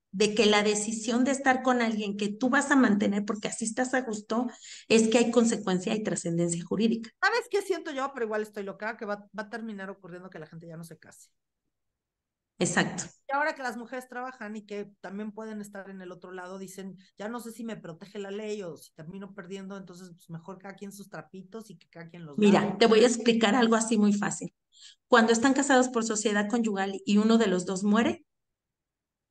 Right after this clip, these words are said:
Speaker 1: el cincuenta por ciento de los bienes es tuyo, heredas como esposa. Ventaja de estar casada por sociedad conyugal. Y el otro cincuenta por ciento entre los hijos.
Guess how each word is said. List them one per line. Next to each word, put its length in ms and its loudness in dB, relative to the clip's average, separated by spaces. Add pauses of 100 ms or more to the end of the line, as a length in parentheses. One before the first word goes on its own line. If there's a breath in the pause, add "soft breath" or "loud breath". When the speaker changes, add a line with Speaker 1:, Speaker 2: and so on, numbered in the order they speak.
(100)
Speaker 1:
el 120 0
cincuenta 540 4
por 140 -2
ciento 340 2
de 120 2
los 180 -2
bienes 480 -6 (1120)
es 240 0
tuyo, 480 0
heredas 460 4
como 280 0
esposa. 560 -4 (640)
Ventaja 600 2
de 60 4
estar 300 0
casada 440 -6
por 120 -6
sociedad 480 -6
conyugal. 600 -4 (580 loud breath)
Y 140 6
el 120 8
otro 280 6
cincuenta 680 2
por 160 0
ciento 500 -2
entre 340 -4
los 240 -4
hijos. 440 -8